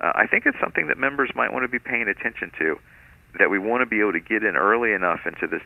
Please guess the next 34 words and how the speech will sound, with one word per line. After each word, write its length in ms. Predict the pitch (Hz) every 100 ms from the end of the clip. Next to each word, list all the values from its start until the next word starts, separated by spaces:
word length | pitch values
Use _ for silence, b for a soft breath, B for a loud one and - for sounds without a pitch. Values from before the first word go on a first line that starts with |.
| -
technology, 720 | - 90 95 95 82 80 - -
and 180 | - 80
this 140 | 78 - -
really 380 | 90 120 147
would 120 | 80 73
be 120 | 73
a 60 | -
huge 260 | 190 143 -
cultural 460 | - - - - -
phenomenon. 500 | - - 139 - - 60
I 60 |
mean, 160 | 90 92
the 100 | 113
idea 380 | 139 - 123 85
of 60 | - b b b b b
transportation 800 | - 123 131 - - - 120 101
in 180 | 78 82
rural 260 | 92 107
communities 680 | 104 78 85 113 98 - - - - - b b - -
is 140 | 101 82
a 100 | 73 -
huge 420 | - 104 104 - -
barrier, 520 | 147 190 98 - - - - _ _ _ _ _
and 240 | - 87 87
this 120 | 127 -
might 180 | 123 -
be 160 | 92
a 60 | 90
huge, 420 | - - - - - - - _ -
perhaps, 340 | - - -
solution 460 | - 120 254 - -
for 100 | -
those 180 | - -
issues. 400 | - - - -